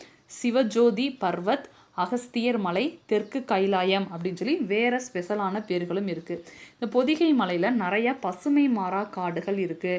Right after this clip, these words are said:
முக்கியமா நிறைய நீர்வீழ்ச்சிகள் இருக்கு. என்னென்ன நீர்வீழ்ச்சிகள் அப்படின்னு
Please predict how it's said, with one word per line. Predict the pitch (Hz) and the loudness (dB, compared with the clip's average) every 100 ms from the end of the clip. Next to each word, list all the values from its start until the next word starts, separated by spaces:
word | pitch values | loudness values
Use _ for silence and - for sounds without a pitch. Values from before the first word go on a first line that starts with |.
| 180 - _ | -6 -14 _
முக்கியமா | 233 233 285 240 262 | -4 0 2 4 4
நிறைய | 185 226 226 | 2 2 2
நீர்வீழ்ச்சிகள் | 190 240 214 175 190 196 196 | 2 2 2 0 -2 2 2
இருக்கு. | 165 170 170 185 | 2 -4 -10 -8
என்னென்ன | 196 214 208 185 | -6 -2 -2 0
நீர்வீழ்ச்சிகள் | 202 196 180 - 196 196 | 0 0 -2 -4 -2 -2
அப்படின்னு | 175 175 | -2 -6